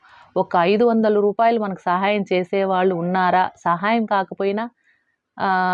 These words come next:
మనం సంపాదించగలిగే ఒక రోజు at least ఒక నెలకంతా ఒక ఐదు వందలు కూడా లేనటువంటి రోజులు గడిపాను. So, అట్లాంటి ఒక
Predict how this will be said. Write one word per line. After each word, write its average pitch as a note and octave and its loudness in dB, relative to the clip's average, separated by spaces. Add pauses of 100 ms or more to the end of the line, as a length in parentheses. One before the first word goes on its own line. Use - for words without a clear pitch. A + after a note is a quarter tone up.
(260)
మనం F#3+ 0
సంపాదించగలిగే G3+ 2
ఒక F3+ -4 (300)
రోజు F#3 0 (260)
at - -18
least F4 0
ఒక - -10 (260)
నెలకంతా A#3+ 0
ఒక A3 -2 (120)
ఐదు G#3 0
వందలు A3 -2
కూడా G#3+ 2 (100)
లేనటువంటి F3 -4
రోజులు F3 2 (500)
గడిపాను. F3 0 (520)
So, B3 -4 (100)
అట్లాంటి A#3 0 (100)
ఒక G#3 -6